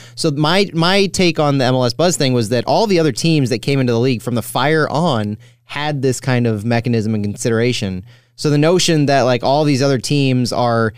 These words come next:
now in some hardship because they had to give up, uh, a player or so to Charlotte, i-, it's, it's all, like, it all comes around to all the other teams. So I'm not gonna feel bad for Austin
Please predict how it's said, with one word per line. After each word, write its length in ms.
now 320
in 180
some 380
hardship 640
because 560
they 160
had 220
to 60
give 140
up, 260
uh, 360
a 80
player 440
or 200
so 240
to 240
Charlotte, 580
i-, 60
it's, 300
it's 180
all, 480
like, 200
it 100
all 340
comes 320
around 580
to 200
all 180
the 120
other 160
teams. 340
So 340
I'm 80
not 120
gonna 120
feel 220
bad 420
for 180
Austin 600